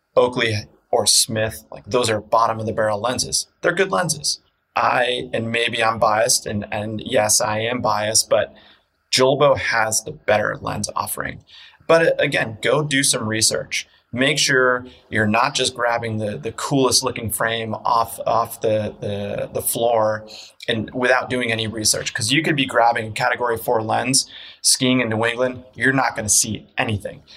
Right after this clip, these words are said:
And I see people doing that. I see people doing that in Julbo. Um, and, you know, just understanding a little bit of the, the fundamentals and a little bit of the,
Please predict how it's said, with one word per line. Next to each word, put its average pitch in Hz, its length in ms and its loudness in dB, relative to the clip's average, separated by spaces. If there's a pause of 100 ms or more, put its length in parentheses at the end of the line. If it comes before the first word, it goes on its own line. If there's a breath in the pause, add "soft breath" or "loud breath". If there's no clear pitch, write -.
(360 loud breath)
And - 80 0
I 139 80 4
see 143 220 2
people 147 340 -4
doing 147 320 -4
that. - 180 -8
I - 60 -8
see - 180 2
people 147 260 0
doing 131 200 2
that 117 180 2
in 107 80 -6
Julbo. 107 540 -4 (500 loud breath)
Um, 98 680 -4
and, 104 720 0
you 107 180 -6
know, 107 240 -4 (200)
just 151 360 0
understanding 113 720 0
a 107 80 -2
little 127 500 0
bit 127 240 -2
of 120 200 0
the, 110 320 -2
the - 60 -10
fundamentals 110 920 0
and 107 80 -6
a 104 40 -4
little 120 300 0
bit 135 160 -2
of 110 80 -6
the, 113 100 -10